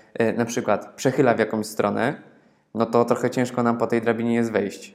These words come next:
Jak drugi w drugą stronę, to w ogóle ciężko. A jeszcze może być tak, że któryś się będzie szczebel ruszał,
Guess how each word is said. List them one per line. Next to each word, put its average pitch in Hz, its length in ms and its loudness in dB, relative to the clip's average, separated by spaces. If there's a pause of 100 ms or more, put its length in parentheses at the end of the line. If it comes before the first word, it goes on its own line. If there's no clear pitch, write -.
Jak 120 260 2
drugi 135 440 2
w 113 260 0
drugą 127 300 4
stronę, 120 320 -2
to 135 100 4
w 131 60 2
ogóle 120 260 2
ciężko. 123 640 0 (220)
A - 40 -4
jeszcze 123 180 0
może 123 180 2
być 123 160 -2
tak, 135 220 2
że 127 100 -4
któryś - 340 -6
się - 80 -16
będzie 120 180 0
szczebel 113 360 2
ruszał, 165 420 2